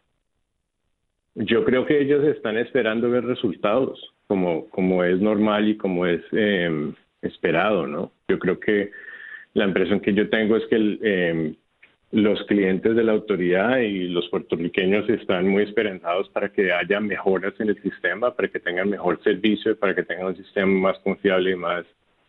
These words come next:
más, em, resiliente, más resistente a, a, a, a las tormentas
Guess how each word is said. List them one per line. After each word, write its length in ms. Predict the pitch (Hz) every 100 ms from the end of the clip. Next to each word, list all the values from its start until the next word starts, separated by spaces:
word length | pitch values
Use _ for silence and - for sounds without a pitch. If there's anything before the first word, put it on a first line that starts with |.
| _ _ _ _
más, 420 | 101 95 87 92 - 104
em, 680 | 98 95 87 78 73 82
resiliente, 840 | 87 78 95 87 90 90 - 87 - _ _ _ _ - - _ _ -
más 240 | 95 87
resistente 840 | 101 - 101 - 101 98 98 110 104
a, 120 | 98
a, 420 | 87 90 85 82
a, 240 | - 90 90
a 180 | - 87
las 220 | 82 -
tormentas 580 | - 80 90 90 -